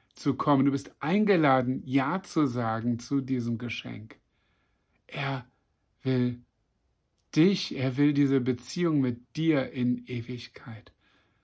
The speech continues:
Was für ein Geschenk, was für eine Liebe, die er unter Beweis stellt mit dem ultimativen Opfer.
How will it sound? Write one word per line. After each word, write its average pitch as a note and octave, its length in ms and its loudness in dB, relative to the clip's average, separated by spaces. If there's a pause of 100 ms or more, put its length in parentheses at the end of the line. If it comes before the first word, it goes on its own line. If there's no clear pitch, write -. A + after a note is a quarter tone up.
(160)
Was C3+ 240 -6
für C#3+ 160 -6
ein B2+ 160 -6
Geschenk, B2+ 300 -4
was D3 200 -4
für D#3 140 -4
eine C#3 220 0
Liebe, B2+ 480 -2 (380)
die - 100 -2
er C#3+ 140 -2
unter D3+ 180 2
Beweis C#3 580 2
stellt B2+ 560 -2 (500)
mit C3+ 200 0
dem B2 360 0
ultimativen C3+ 840 0
Opfer. A2 560 -16